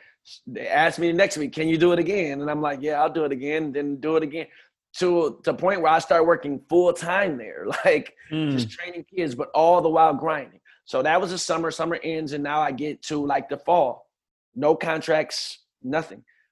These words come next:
Speaker 1: But when you're training kids at Forty-three Hoops, it's only, you can only train kids for three hours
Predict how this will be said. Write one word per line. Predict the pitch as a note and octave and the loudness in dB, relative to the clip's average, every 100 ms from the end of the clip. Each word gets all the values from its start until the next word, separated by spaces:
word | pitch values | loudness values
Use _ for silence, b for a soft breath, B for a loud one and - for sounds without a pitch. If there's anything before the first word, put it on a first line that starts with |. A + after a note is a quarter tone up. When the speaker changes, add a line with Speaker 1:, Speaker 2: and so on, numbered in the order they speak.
| _ _ _ | _ _ _
Speaker 1:
But | D3 D#3 B2 - | -2 -2 -2 -10
when | - C#3 D3 | -10 -6 0
you're | F#3+ | 0
training | G3 G3 E3+ D3+ | 0 -2 -2 -2
kids | F3 D3+ | -4 -2
at | D3+ C#3+ | -2 -2
Forty-three | D3 C#3 C#3 | -6 -6 -8
Hoops, | C#3 F3+ D#3 | -4 -4 -4
it's | - C3 - _ _ | -12 -14 -16 _ _
only, | D3+ F3+ F#3+ C#3 C#3+ C#3+ _ _ _ | -2 -2 -2 -4 -4 -6 _ _ _
you | D#3 | -4
can | E3+ | 0
only | F3 E3 | 0 -2
train | - E3+ D#3 | -4 -4 -4
kids | - E3 D3+ - | -4 -2 -2 -8
for | _ C#3+ | _ -8
three | C3 - F3 D#3+ | -6 0 2 4
hours | F#3 F3+ C3 | 4 4 0